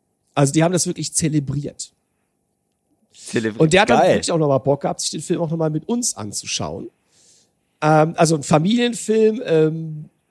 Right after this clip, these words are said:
Speaker 1: wie gesagt, da kann man einiges auch rausholen. Ähm, ist eine kreative Interpretation auch von Barbie, äh, hat auch viele Anspielungen. Also ich find's mega geil. Wer sich mal jetzt mal nach der ganzen Aggressivität von Blastbeats was Schöneres,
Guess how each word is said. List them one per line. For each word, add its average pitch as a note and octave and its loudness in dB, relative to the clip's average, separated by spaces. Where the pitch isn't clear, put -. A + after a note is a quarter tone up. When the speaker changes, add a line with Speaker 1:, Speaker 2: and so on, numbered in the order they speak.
Speaker 1:
wie E3 -2
gesagt, D#3+ 0
da D3 0
kann F3+ -2
man F3+ 2
einiges F#3+ -2
auch C3+ -2
rausholen. F#3 2
Ähm, C3+ -2
ist - 0
eine E3 0
kreative F3+ 0
Interpretation D#3 -2
auch F3 -4
von D3 -4
Barbie, D3 0
äh, A#2 -6
hat - -8
auch F3 -10
viele - -2
Anspielungen. E3+ 0
Also E3+ 4
ich G#3+ -4
find's G3 0
mega F3 6
geil. D3+ 4
Wer E3 4
sich E3 -4
mal E3 2
jetzt D#3 0
mal C#3+ 2
nach D#3+ 0
der D3 -4
ganzen D3 -2
Aggressivität C3+ -4
von B2 -4
Blastbeats C#3 -2
was - -2
Schöneres, D#3+ 0